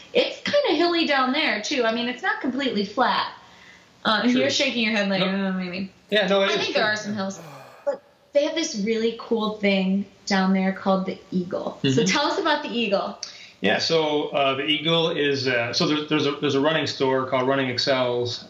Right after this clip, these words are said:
Speaker 2: Um, it's on a hundred third and Western, and, uh, they have a running group every weekend, and that's,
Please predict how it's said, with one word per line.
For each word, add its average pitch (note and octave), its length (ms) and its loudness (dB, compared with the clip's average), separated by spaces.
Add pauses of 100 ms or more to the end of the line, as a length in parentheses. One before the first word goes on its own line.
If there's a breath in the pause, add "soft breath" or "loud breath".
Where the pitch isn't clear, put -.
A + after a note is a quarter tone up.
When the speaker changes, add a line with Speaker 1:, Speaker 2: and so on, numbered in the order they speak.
Speaker 2:
Um, A#2 480 0
it's A#2+ 260 0
on A2+ 200 0
a - 20 -2
hundred A#2+ 300 -2
third A#2+ 140 0
and A2+ 60 -2
Western, A#2 480 -2
and, A2+ 300 0
uh, G#2+ 280 0
they C3 80 2
have C#3 100 0
a - 20 0
running D3+ 260 0
group C3 220 0
every B2 160 -2
weekend, B2 380 -2
and B2+ 100 -2
that's, B2+ 380 -2